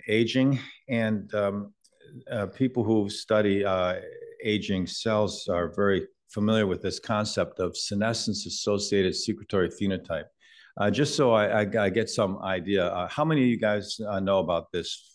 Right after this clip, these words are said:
phenomenon, senescence-associated secretory phenotype? Just raise your hand. I'm just trying to get an idea.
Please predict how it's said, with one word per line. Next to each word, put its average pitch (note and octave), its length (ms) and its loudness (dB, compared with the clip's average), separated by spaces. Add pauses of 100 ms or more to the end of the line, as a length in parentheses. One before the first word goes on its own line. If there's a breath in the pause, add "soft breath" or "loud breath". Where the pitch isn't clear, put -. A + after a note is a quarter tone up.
phenomenon, E2 440 -2
senescence-associated F#2 960 -4
secretory F2 400 -4
phenotype? D#2 360 -6
Just F#2+ 200 -6
raise E2+ 180 0
your D#2+ 100 -6
hand. E2 220 -2
I'm D#2+ 80 -10
just - 100 -16
trying F2 160 -2
to E2 60 -6
get - 60 -10
an E2+ 60 -6
idea. D#2+ 360 -6